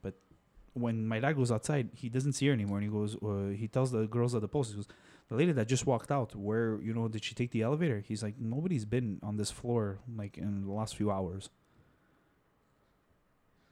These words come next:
Fucked up, huh? Fucked up. And the best part, was the thing she mentioned about my grandfather is when my, when we were in the waiting room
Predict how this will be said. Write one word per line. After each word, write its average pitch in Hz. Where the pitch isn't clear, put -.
Fucked -
up, 117
huh? 131
Fucked -
up. 117
And 123
the 104
best 143
part, 113
was 101
the 107
thing 135
she -
mentioned 123
about 110
my 95
grandfather 101
is 95
when 104
my, 101
when 110
we 123
were 185
in 185
the 117
waiting 110
room 98